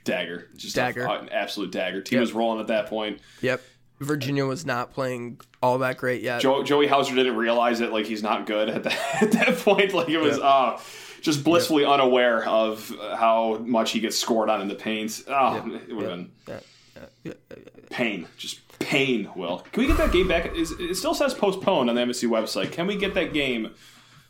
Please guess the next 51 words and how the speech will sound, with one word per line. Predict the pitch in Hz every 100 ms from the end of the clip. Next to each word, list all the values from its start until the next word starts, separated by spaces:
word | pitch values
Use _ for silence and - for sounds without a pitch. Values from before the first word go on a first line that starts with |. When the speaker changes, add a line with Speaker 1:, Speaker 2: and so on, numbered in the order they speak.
| _ _ _ _ _ _ _ _ _
Speaker 1:
back | 120 120
Speaker 2:
No. | 123
Speaker 1:
on |
the, | 120 -
I | 120
don't | 101
know | 82
if | 85
I |
want | 82 87
it |
back | 90 92
in |
the | 87
books, | 95 92
actually. | 92 90 - 87 92
I | 82 - - - - - - -
Speaker 2:
No, | - -
I | -
don't | 69 -
want | 60
it | 65
on | -
the | -
books. | - - - - - -
All | 165
right, | 175
that's | 180
gonna | 202 185
do | 180
it |
for | 185
us | 170
here | 185 170
on | 156
Locked | 151 147
On | 147 139 131
Spartans. | - 151 147 147 139 -
Thanks | 143 139
so | 139
much | 120
for | - 135
listening. | 135 139 135
We'll | 135
be | 131
back | 135 -
tomorrow | 147 139 135
with | 127 -
Matt | 139 131
Ishbia. | 135 - 147 151 202 - _ _ _
Speaker 1:
Yeah, | - 98 120 117